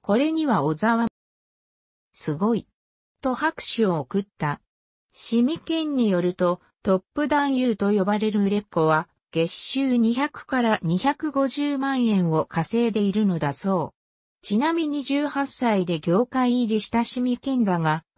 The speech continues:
僕が初めて月収二百五十万円を超えたの二十六歳ぐらいとのことだ。ところが、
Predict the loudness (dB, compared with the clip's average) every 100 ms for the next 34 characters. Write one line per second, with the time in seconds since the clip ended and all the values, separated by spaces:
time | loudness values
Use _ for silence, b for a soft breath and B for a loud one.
0 | _ 0 2 0 0 0 -2 0 -2 -2
1 | -2 0 0 -2 -2 0 0 2 2 2
2 | -2 -4 -2 0 0 -2 -2 -2 0 2
3 | 2 2 0 -2 -2 -2 0 0 0 0
4 | -2 0 0 0 0 -4 -8 -6 0 2
5 | 2 2 0 0 -2 -2 0 0 -2 -4
6 | -4 -4 -6 _ _ _ _ _ -4 0
7 | 0 2 2 2 0